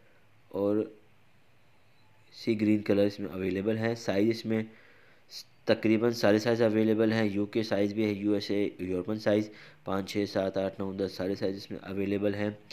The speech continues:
सेम वही प्रोसीजर, buy it now पे क्लिक करके आप अपना ऑर्डर बुक करवा सकते हैं। ये देखें, ये दो पेयर इस तरह से लग रहे हैं।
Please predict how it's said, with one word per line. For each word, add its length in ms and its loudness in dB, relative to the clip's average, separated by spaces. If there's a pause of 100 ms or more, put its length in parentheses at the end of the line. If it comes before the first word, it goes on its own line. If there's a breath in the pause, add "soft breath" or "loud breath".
(480 loud breath)
सेम 220 4
वही 160 4
प्रोसीजर, 380 0
buy 220 4
it 80 -4
now 120 0
पे 80 -2
क्लिक 280 0
करके 260 0
आप 140 -2
अपना 260 -6
ऑर्डर 360 0 (560 soft breath)
बुक 120 -10
करवा 320 0
सकते 300 -4
हैं। 80 -2
ये 200 2
देखें, 220 -4
ये 180 -2
दो 520 -2
पेयर 220 4
इस 180 -6
तरह 140 -4
से 120 -6
लग 180 0
रहे 140 0
हैं। 180 -4